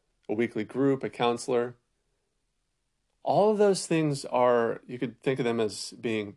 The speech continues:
preparatory. They're preparing you. They're steps taken on the back end. Your road to freedom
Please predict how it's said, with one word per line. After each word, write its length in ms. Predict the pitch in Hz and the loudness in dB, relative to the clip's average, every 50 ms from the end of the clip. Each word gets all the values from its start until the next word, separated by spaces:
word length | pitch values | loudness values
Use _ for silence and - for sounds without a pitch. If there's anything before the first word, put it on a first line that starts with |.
| _ _ _ | _ _ _
preparatory. 840 | - - 175 160 143 139 120 107 - - 113 101 95 - - - - _ _ _ _ _ _ _ _ _ _ _ _ _ _ _ _ _ _ _ _ _ _ _ _ _ _ _ | -6 -2 -2 -2 0 -2 -4 -4 -4 -4 -4 -4 -4 -8 -12 -14 -20 _ _ _ _ _ _ _ _ _ _ _ _ _ _ _ _ _ _ _ _ _ _ _ _ _ _ _
They're 100 | - 135 | -4 -4
preparing 640 | - - 143 135 - - 156 165 165 156 143 117 101 | -2 -2 -4 -4 -2 -2 0 2 2 2 2 0 -2
you. 200 | 95 95 - - _ _ _ _ _ _ _ _ _ _ _ _ _ _ _ _ _ _ _ _ | -8 -12 -14 -18 _ _ _ _ _ _ _ _ _ _ _ _ _ _ _ _ _ _ _ _
They're 120 | 113 113 | -8 -6
steps 360 | 110 - - 147 139 139 - | -6 0 2 2 2 2 -2
taken 400 | - - 147 143 135 135 139 127 | -6 -2 0 0 0 0 -4 -6
on 220 | 113 107 117 120 120 | -4 -4 -4 -4 -4
the 80 | 110 | -4
back 400 | 98 90 110 113 117 120 113 - | 0 2 2 2 2 -2 -4 -6
end. 320 | 107 101 80 - - - - _ _ _ _ _ _ _ _ _ _ _ _ _ _ _ _ _ _ _ _ _ _ _ _ _ _ _ _ _ _ _ _ _ _ _ _ _ _ _ _ _ _ _ _ _ _ | -8 -8 -8 -12 -20 -20 -20 _ _ _ _ _ _ _ _ _ _ _ _ _ _ _ _ _ _ _ _ _ _ _ _ _ _ _ _ _ _ _ _ _ _ _ _ _ _ _ _ _ _ _ _ _ _
Your 180 | - 117 143 170 | 2 4 4 6
road 320 | 170 175 180 170 160 151 147 | 6 6 4 4 4 2 -2
to 100 | - 117 | -8 -10
freedom 880 | - - - - 151 175 202 226 220 165 120 110 104 101 101 107 120 | -10 -12 -12 -2 0 2 2 2 2 0 0 0 0 -2 -4 -8 -10